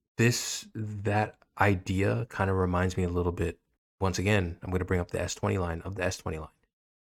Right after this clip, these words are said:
Uh, when the S twenty line came out, there was the S twenty, the S twenty Plus, the S twenty Ultra, the Note twenty, and then the Note twenty Ultra. There's way too many devices. Like, it didn't really make much sense.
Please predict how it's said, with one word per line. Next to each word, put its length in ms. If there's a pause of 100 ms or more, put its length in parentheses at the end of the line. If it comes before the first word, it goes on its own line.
(160)
Uh, 180
when 240
the 100
S 140
twenty 180
line 220
came 240
out, 260 (120)
there 200
was 360
the 140
S 160
twenty, 460 (480)
the 60
S 100
twenty 240
Plus, 500 (300)
the 80
S 80
twenty 280
Ultra, 540 (480)
the 80
Note 320
twenty, 480 (140)
and 100
then 120
the 100
Note 220
twenty 240
Ultra. 340 (240)
There's 140 (100)
way 340
too 140
many 220
devices. 560 (420)
Like, 80
it 60
didn't 180
really 180
make 200
much 200
sense. 360